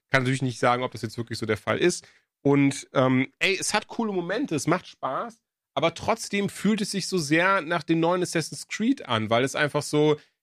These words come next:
es fühlt sich nicht an wie nach so, wir haben das jetzt neu strukturiert und wie damals angepasst, sondern es fühlt sich viel mehr an so nach, hey, ähm,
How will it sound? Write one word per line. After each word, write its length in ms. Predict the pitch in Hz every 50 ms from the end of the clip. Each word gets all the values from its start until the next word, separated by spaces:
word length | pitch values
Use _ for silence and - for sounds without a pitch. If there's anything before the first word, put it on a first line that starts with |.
| _ _
es 120 | - 143 -
fühlt 160 | - 208 208
sich 80 | - -
nicht 200 | 214 180 - 156
an 240 | 175 185 190 175
wie 240 | 165 165 170 165 170
nach 300 | 165 160 156 147 151 151
so, 300 | - - 160 151 151 139
wir 100 | 135 131
haben 140 | 131 151 160
das 160 | 151 143 -
jetzt 240 | - 127 - - -
neu 180 | 113 120 127 139
strukturiert 640 | - - - 117 - - 107 98 110 117 165 220 220
und 320 | - 147 135 120 117 -
wie 120 | 123 120 110
damals 340 | 117 113 117 120 117 -
angepasst, 540 | - - 113 135 170 190 - - 208 208 -
sondern 120 | - 185 180
es 60 | 175
fühlt 160 | - 185 170
sich 140 | - - - 165 -
viel 160 | - 175 165
mehr 220 | 160 165 165 160
an 140 | 139 165 156
so 140 | 143 147 151
nach, 280 | 151 147 147 151 - - _ _ _ _ _ _ _
hey, 320 | 156 196 233 185 123 98 - - _ _ _ _ _ _ _
ähm, 320 | 135 131 135 135 135 135